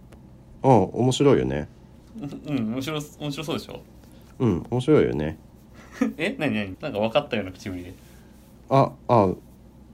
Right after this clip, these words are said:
Speaker 1: え、だから、
Speaker 2: うん。
Speaker 1: うちの実家はケーブルテレビ契約してるって言ってんじゃん。
Speaker 2: うん、だから？
Speaker 1: 見たよ。
Speaker 2: 実家で？<laughs> 実家、
Speaker 1: 実家で。
Speaker 2: <laughs> 今実家じゃないよね。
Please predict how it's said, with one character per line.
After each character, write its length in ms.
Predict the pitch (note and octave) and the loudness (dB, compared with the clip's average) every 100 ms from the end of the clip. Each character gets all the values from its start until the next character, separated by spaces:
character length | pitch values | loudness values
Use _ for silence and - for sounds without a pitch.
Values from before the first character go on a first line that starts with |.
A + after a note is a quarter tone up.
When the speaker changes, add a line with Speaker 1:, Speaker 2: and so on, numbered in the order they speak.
| - - | -14 2
Speaker 1:
え、 180 | C#3+ - | 2 2
だ 120 | - A#2 | -2 0
か 120 | G2 | 2
ら、 340 | F#2 E2+ C#2+ - - - - | 2 2 0 -6 -16 -20 -8
Speaker 2:
う 60 | C3+ | -4
ん。 160 | G2 - - - | -4 -8 -16 -10
Speaker 1:
う 100 | G#2 | -4
ち 140 | D#3 | 2
の 360 | F3+ F3 G2+ D#2 - | 6 6 6 2 -6
実 280 | F2 F#2+ | -6 -6
家 140 | - C3+ | 2 6
は 300 | D3 F#2 D#2+ - | 6 6 2 -8
ケ 280 | - C#3+ | -2 0
ー 20 | D#3 | 2
ブ 120 | D#3+ | 2
ル 100 | D#3+ | 2
テ 100 | F3 | 4
レ 120 | B2+ | 4
ビ 100 | F2+ | 2
契 160 | E2+ A#2+ | 2 4
約 260 | A#2+ A#2+ | 4 2
し 80 | A#2 | 0
て 140 | - B2+ | 2 2
る 60 | |
っ 20 | |
て 200 | B2+ - | 2 -4
言 20 | - | -10
っ 40 | |
て 200 | - C#3+ | 0 2
ん 100 | F#2 | 2
じ 100 | D2+ | 0
ゃ 40 | |
ん。 80 | F#2+ - - - - - - - - - - | -8 -14 -20 -20 -20 -20 -20 -20 -20 -16 -4
Speaker 2:
う 40 | |
ん、 120 | A2 G2 | -2 0
だ 100 | G2+ | -2
か 80 | F2+ | -4
ら？ 160 | G#2 - - - - - - - | -6 -12 -20 -20 -20 -20 -20 -16
Speaker 1:
見 260 | A2 G#2 B2+ | -4 2 2
た 140 | C3 | 2
よ。 140 | - - - - - - - - - - - - - - - - | -2 -6 -16 -20 -20 -20 -20 -20 -20 -20 -20 -20 -20 -20 -20 -6
Speaker 2:
実 260 | A#2+ A2+ | -2 2
家 60 | B2+ | 2
で？ 80 | A3 - | 0 -4
<laughs> 140 | - | -8
実 320 | C#3 C3+ - | -6 -6 -6
家、 400 | - - - - | -12 -14 -16 -6
Speaker 1:
実 340 | B2+ C#3 C#3 - | 4 4 6 4
家 60 | |
で。 460 | - C3+ G3+ G3+ G3+ | 4 4 4 4 2
Speaker 2:
<laughs> 40 | |
今 220 | - C4+ F#3 | 2 2 4
実 180 | C3+ | 2
家 80 | G3 | 2
じ 80 | G3+ | 2
ゃ 20 | |
な 80 | D3 | 2
い 60 | A#2+ | -2
よ 80 | |
ね。 160 | F#2+ F#2 | -4 -8